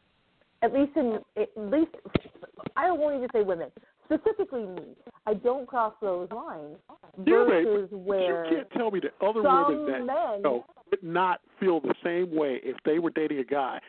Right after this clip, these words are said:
Speaker 2: They come over to that guy's house. There's a woman there that he's living with that is a, a single heterosexual woman and that they're good and they feel comfortable with, and she's walking around in nothing but a towel.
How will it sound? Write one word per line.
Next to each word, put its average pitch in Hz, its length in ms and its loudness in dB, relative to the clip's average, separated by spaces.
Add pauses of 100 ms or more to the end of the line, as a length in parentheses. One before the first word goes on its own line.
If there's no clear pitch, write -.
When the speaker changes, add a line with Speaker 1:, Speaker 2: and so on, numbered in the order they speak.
(160)
Speaker 2:
They 151 140 6
come 190 240 0
over 165 160 4
to 156 60 4
that 156 200 2
guy's 147 340 0
house. 131 320 0
There's 147 220 2
a 131 40 4
woman 151 480 0
there 117 260 -2 (340)
that 131 120 2
he's 220 240 4
living 180 360 2
with 123 220 0 (360)
that 151 400 0
is 156 400 2 (640)
a, - 100 2 (680)
a 135 160 -2 (120)
single 254 300 2
heterosexual 214 760 2
woman 147 380 2
and 139 100 -4
that 139 160 2
they're 185 160 6
good 190 360 2
and 147 80 -4
they 170 180 0
feel 190 140 2
comfortable 180 480 -2
with, 170 220 0
and 170 80 -4 (100)
she's 180 180 -4
walking 170 320 0
around 165 260 -2
in 143 80 -8
nothing 156 280 -4
but 139 120 -4
a - 40 -10
towel. 131 420 -4